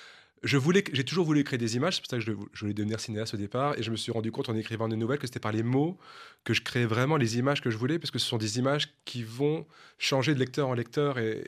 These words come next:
et créer des images encore plus fortes que le cinéma, qui sont des images arrêtées. Et c'est vrai que pour moi, les mots ont un pouvoir visuel absolument fo-, dingue, et c'est quelque chose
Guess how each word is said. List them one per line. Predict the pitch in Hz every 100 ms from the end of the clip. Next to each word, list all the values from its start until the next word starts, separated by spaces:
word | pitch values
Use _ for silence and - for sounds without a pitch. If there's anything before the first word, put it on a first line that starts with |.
| -
et | 113
créer | 120
des | 110
images | 110 107
encore | 101
plus | -
fortes | - 123
que |
le | 113
cinéma, | - 120
qui | 127
sont | 107
des | 98
images | 113 113
arrêtées. | 107 107 - - - - - - _
Et | 120 120 107
c'est | 123
vrai | 151
que | 156
pour | -
moi, | 117 160
les | 117
mots | 117 117 139 190 - - _ _ _ _ _ - - -
ont | 123
un | 110
pouvoir | - 123 120 139 139 113 95
visuel | 104 127 120 143
absolument | 123 - 104 104
fo-, | 98 - 135 - 110
dingue, | 104 120 156
et | 104
c'est | 104 -
quelque | 117
chose | 170 175